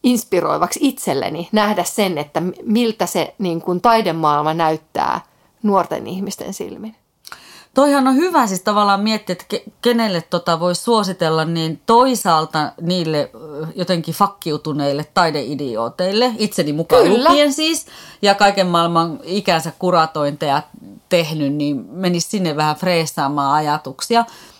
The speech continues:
Speaker 2: Ja toisaalta niin kuin taas ihan toinen äärilaitaporukka,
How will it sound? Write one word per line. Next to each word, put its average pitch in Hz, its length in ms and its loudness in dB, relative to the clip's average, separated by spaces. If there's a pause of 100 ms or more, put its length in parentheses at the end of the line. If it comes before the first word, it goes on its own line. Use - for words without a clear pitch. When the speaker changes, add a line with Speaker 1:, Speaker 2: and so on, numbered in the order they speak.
(120)
Speaker 2:
Ja 226 60 -2
toisaalta 220 640 0 (240)
niin 185 220 -4
kuin 180 140 -8 (160)
taas 220 240 0
ihan 302 340 2
toinen 156 480 -2
äärilaitaporukka, 160 1200 -2